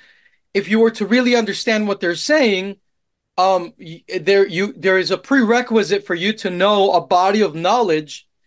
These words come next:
that they might just mention in passing. And perfect example was in the, um,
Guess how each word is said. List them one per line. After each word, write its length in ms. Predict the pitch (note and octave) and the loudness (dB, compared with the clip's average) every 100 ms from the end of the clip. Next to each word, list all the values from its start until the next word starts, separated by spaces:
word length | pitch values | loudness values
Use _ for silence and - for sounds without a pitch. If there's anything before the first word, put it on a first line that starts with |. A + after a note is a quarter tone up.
| _ | _
that 220 | G#3 G3 A3+ | -4 -2 0
they 160 | A3 | 0
might 400 | G#3 G#3+ B3 G#3 | 2 0 -2 -6
just 280 | F#3+ A3 G3 | -2 -2 -2
mention 640 | F#3+ G#3+ A#3 A3+ A#3 G#3+ - | -4 -2 -2 -2 -2 -4 -6
in 180 | G3 F3+ | -8 -8
passing. 540 | - A3 G#3+ - D3+ F3+ | -2 -2 -2 -4 -4 -6
And 280 | F#3 - _ _ _ | -10 -12 _ _ _
perfect 400 | B3 B3 B3+ - | -2 0 -2 -2
example 600 | G3 E3 G3+ G#3+ G#3+ G#3+ | -4 -2 0 0 0 2
was 260 | F#3+ F3+ E3+ | 4 2 0
in 200 | F3+ C#3+ | -6 -8
the, 340 | E3+ D#3+ D#3 _ _ _ _ - | -8 -8 -10 _ _ _ _ 0
um, 460 | E3+ E3 D3+ D3 | 2 2 0 -6